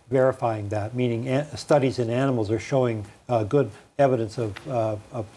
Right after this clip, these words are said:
protection. Again, the number of companies that are putting their time into it definitely indicates that there is going to be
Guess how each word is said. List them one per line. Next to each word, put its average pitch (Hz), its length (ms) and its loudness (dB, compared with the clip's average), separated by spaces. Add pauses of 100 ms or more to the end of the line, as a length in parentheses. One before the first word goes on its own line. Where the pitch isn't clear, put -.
protection. 123 560 -2 (680)
Again, 135 500 4
the 123 120 0
number 156 320 4
of 131 120 2
companies 151 500 -2
that 127 100 0
are 113 60 0
putting 139 300 0
their 117 120 0
time 147 360 0
into 110 160 0
it 113 200 -4
definitely 147 480 2
indicates 127 640 0
that 113 160 -4
there 127 160 4
is 110 80 0
going 135 240 0
to 123 80 0
be 117 260 -2